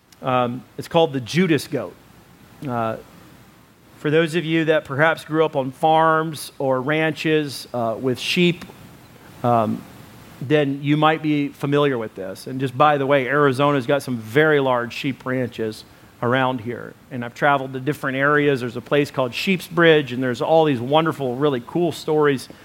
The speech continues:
about sheep and, uh, throughout Arizona and ranching them. And this idea of Judas goat is a real, um, illustration of what happens on these ranches.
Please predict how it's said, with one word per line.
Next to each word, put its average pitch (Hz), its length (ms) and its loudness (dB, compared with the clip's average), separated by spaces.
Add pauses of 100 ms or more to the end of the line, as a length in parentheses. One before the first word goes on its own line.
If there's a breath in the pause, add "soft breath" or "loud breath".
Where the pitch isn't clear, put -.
(400 loud breath)
about 131 360 0
sheep - 380 -2 (260)
and, 127 340 -4
uh, 120 280 -4
throughout 139 380 4
Arizona 139 680 2
and 123 340 -4
ranching 143 460 0
them. 123 260 -2
And 127 120 -4
this 151 220 0
idea 160 340 4
of 117 160 0
Judas 160 400 2
goat 139 200 4
is 120 120 -2
a 131 80 0
real, 139 460 0 (520 loud breath)
um, 135 420 4
illustration 151 760 0
of 127 120 -4
what 127 220 0
happens 139 600 0
on 131 100 0
these 123 220 -4
ranches. 131 720 -4